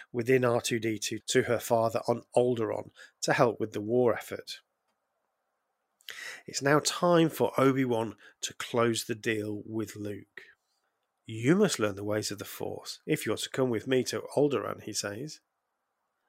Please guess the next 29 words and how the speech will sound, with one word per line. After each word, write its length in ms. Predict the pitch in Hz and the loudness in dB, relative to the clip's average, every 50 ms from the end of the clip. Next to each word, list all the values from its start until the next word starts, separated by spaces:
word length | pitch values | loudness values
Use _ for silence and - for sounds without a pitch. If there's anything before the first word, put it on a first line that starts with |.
| _ _ _ _ - - - _ _ _ _ | _ _ _ _ -20 -20 -20 _ _ _ _
Kenobi 360 | - 180 196 196 190 185 156 | -2 2 4 6 6 6 6
here 300 | 143 156 156 156 151 - - _ _ _ _ _ _ _ - | 8 8 8 8 8 4 -2 _ _ _ _ _ _ _ 2
does 220 | - 160 160 165 | 4 4 4 6
not 180 | 180 175 160 - - | 4 4 2 4 6
ask 340 | 165 190 220 208 - - - | 6 6 6 6 2 -2 0
Luke 340 | 143 104 95 98 98 - - | 0 0 0 -4 -6 -8 -6
if 100 | 110 - | -4 -2
he 60 | 127 | -2
wants 240 | 117 117 107 - - | -2 -4 -4 -6 -10
to 80 | - 104 | -12 -6
come. 320 | - - 160 - - - - | -2 0 2 2 0 0 0
He 100 | 165 190 | 0 2
could 140 | - 240 226 | 4 4 2
have 80 | 202 | 4
said, 260 | - - 107 104 - - _ - - - - - _ _ - | 2 2 0 0 -2 -12 _ -20 -20 -20 -20 -20 _ _ -8
"Would 220 | 113 107 98 - | -8 -6 -4 -2
you 160 | 113 123 131 | 2 4 6
like 180 | 147 143 - - | 6 6 6 4
to 100 | - 135 | 0 -2
come 200 | - 156 143 147 | 0 0 2 2
with 140 | 156 151 147 | 2 2 2
me 180 | 156 170 175 | 2 2 2
to 120 | 165 - 170 | 2 4 6
Alderaan?" 520 | 170 175 180 175 180 190 202 214 220 220 - _ _ _ _ _ _ _ _ _ _ _ _ _ _ - - - - _ _ | 6 6 6 6 6 6 6 6 4 0 -8 _ _ _ _ _ _ _ _ _ _ _ _ _ _ -20 -20 -20 -20 _ _
No, 240 | 139 147 143 113 98 | 4 6 6 6 4
this 240 | 95 - 147 143 - | 2 0 0 2 2
is 120 | 147 131 | 2 2
a 60 | 127 | 0
command. 840 | 123 - - 120 113 135 147 151 139 107 90 92 50 - - - - | -2 -4 -4 -2 2 4 4 4 4 2 -2 -6 -12 -16 -18 -20 -20